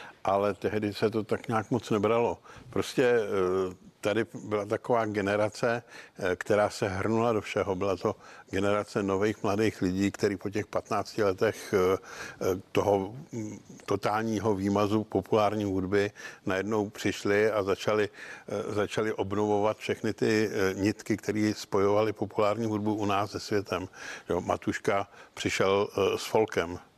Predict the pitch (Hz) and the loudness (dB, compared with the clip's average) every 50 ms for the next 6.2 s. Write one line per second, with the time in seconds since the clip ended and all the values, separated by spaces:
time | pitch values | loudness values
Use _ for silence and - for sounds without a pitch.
0 | - - 92 92 92 - - - - 117 98 98 101 - - - - 92 - - | -10 -6 -6 -6 -6 -8 -10 -8 -2 2 4 4 4 2 -2 -6 -4 -2 0 0
1 | 107 101 95 92 - - - 113 120 127 117 95 87 85 - - - - - - | 0 0 0 -2 0 2 2 4 4 4 2 0 -2 -4 -8 -14 -18 -16 -14 -14
2 | - - - - 98 87 87 90 90 87 - - - - - - - - - - | -14 -6 0 2 4 6 6 4 4 0 -2 -10 -16 -16 -16 -16 -16 -18 -20 -20
3 | - - - - - - - - - - - - - 92 98 104 104 98 92 - | -20 -20 -20 -16 -14 -12 -10 -10 -10 -10 -8 -6 -2 0 2 2 4 4 4 4
4 | 117 107 101 92 - - 127 101 - - 113 101 92 113 107 104 98 98 110 120 | 4 4 4 2 2 0 0 0 0 0 0 2 2 2 2 2 2 2 2 0
5 | 120 - - 107 - - - 98 98 92 92 92 95 87 - 110 98 - 113 107 | 0 -4 -8 -12 -6 -2 -2 -2 0 -2 -2 -2 -2 -2 -2 -4 -4 0 0 0
6 | 95 98 95 | 0 0 -2